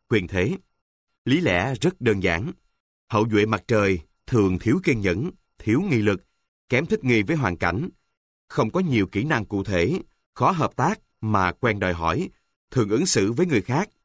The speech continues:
bằng thái độ xem thường. Nghĩ mà xem,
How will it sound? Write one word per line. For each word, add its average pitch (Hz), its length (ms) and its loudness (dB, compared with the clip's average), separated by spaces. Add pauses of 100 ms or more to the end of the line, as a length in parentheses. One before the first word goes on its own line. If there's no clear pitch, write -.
bằng 104 320 -2
thái 156 160 -2
độ 90 200 0
xem 107 220 -2
thường. 95 260 0 (680)
Nghĩ 101 240 0
mà 160 140 -2
xem, 110 300 -2